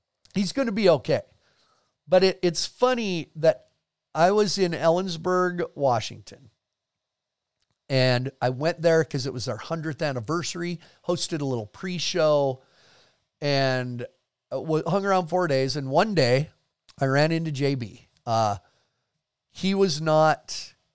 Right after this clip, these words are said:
he was done for the day. And I was done for the day. And he said, "Let's go have a beer somewhere. Where can we go?" And I said, "I have an idea." And we went to the Gold Buckle Room, this building at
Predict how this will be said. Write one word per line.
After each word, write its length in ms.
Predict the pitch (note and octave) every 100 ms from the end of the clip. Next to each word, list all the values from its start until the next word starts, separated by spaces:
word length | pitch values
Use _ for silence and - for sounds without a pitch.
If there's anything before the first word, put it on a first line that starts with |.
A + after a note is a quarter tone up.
| _ -
he 100 | F3+
was 220 | G#3 B2
done 500 | C#3+ C3+ C3+ D3+ D3 _ -
for 140 | D3+
the 100 | C3+
day. 460 | A#2+ A2 G#2+ D#3 - _ _ _ _ _ _ _ _ _ _ _ _ _ _
And 240 | C#3 C3 B2+
I 200 | C#3+ F#3
was 220 | G3 C3+
done 340 | - C#3 C3+
for 160 | A2+ B2
the 100 | A2
day. 480 | G#2+ G2+ G2+ A2+ - _ _ _ _ _ _ _ _ -
And 400 | E3+ E3 E3 E3+
he 60 |
said, 200 | D3+ F3+
"Let's 200 | F#3 G3+
go 80 | A3+
have 140 | G#3+
a 40 | F3
beer 240 | C#3+ E3
somewhere. 380 | C#3 C#3 A#2+ A#2
Where 140 | D3
can 160 | D3+ E3+
we 120 | D3+
go?" 260 | C3+ C3+ G#2
And 80 | G#2+
I 100 | A#2
said, 180 | E3
"I 80 | F#3
have 100 | F#3+
an 80 | E3+
idea." 320 | D#3+ D3 C3+
And 120 | A#2+
we 120 | B2 C#3+
went 160 | D3
to 60 | D3+
the 80 | C#3
Gold 300 | D3 D#3+ C3
Buckle 380 | D3+ - C#3 B2
Room, 500 | B2 B2 A#2 G#2+ G#2+
this 180 | B2 -
building 560 | A#2+ C#3+ C#3+ C#3 A#2+
at 120 | A2+